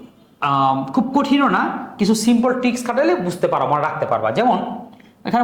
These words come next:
বলছে ব, ম, গ, দ, এর সাথে ব যুক্ত হইলে বর উচ্চারণটা হয়। যেমন আব্বা, দেখো বয়ের সাথে ব আসছে, উচ্চারণটা হয়েছে। সম্বল,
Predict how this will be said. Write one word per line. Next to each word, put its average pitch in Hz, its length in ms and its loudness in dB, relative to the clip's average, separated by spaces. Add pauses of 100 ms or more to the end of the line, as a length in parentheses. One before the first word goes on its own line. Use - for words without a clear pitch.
বলছে 214 200 0 (160)
ব, - 20 0 (280)
ম, - 20 2 (340)
গ, - 20 0 (200)
দ, 135 40 -2 (540)
এর 269 180 2
সাথে 254 260 -2
ব 185 120 0 (160)
যুক্ত 196 200 -2
হইলে 202 240 2 (140)
বর 175 180 2
উচ্চারণটা 196 440 0
হয়। 139 480 0 (640)
যেমন 247 320 2 (360)
আব্বা, 185 440 0 (280)
দেখো 202 180 -2 (100)
বয়ের 190 220 2
সাথে 202 120 -2
ব 170 140 -2
আসছে, 202 340 0 (420)
উচ্চারণটা 160 440 -2
হয়েছে। 127 400 -2 (520)
সম্বল, 226 520 2